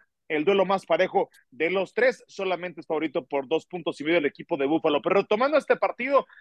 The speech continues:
y que me parece bien interesante, eh, buena noticia para Houston, que sí va a contar con Will Anderson, este novato que también me parece estar en la conversación para ser el mejor novato defensivo del año. Eh, y dijo DeMeco Ryans, "La razón por la que estamos aquí es C J Stroud,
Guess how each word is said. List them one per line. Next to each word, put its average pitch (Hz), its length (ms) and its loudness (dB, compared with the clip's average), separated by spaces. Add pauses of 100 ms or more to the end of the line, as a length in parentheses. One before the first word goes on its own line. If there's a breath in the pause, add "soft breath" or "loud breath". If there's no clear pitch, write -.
(140 loud breath)
y - 100 -12
que 175 100 -4
me 170 100 -2
parece 226 280 0
bien 254 160 -8
interesante, 226 760 -2 (220 soft breath)
eh, 170 360 0
buena 214 260 0
noticia 226 360 -6
para 160 240 -2
Houston, 208 340 -8
que 175 100 -10
sí 202 140 -8
va 214 80 0
a - 40 -10
contar 175 300 -2
con 185 180 -2
Will 185 160 2
Anderson, 170 360 -4
este 175 180 -6
novato 160 300 0
que 151 120 -10
también 156 420 -4
me 160 80 -8
parece 156 200 -6
estar - 140 -2
en 180 40 4
la 170 80 4
conversación 131 500 -2
para 143 160 0
ser 175 200 0 (300 soft breath)
el 156 160 2
mejor 156 320 2
novato 175 320 4
defensivo 170 560 0
del 165 140 4
año. 214 300 0 (280 soft breath)
Eh, 170 220 -2
y 196 180 -4
dijo 233 260 0
DeMeco 226 320 0
Ryans, 247 360 -2 (220)
"La 170 140 2
razón 214 300 -2
por 262 140 -2
la 202 80 0
que - 100 -14
estamos 240 260 -6
aquí 196 220 -6
es - 200 -8
C 233 260 -12
J 190 140 0
Stroud, 233 260 0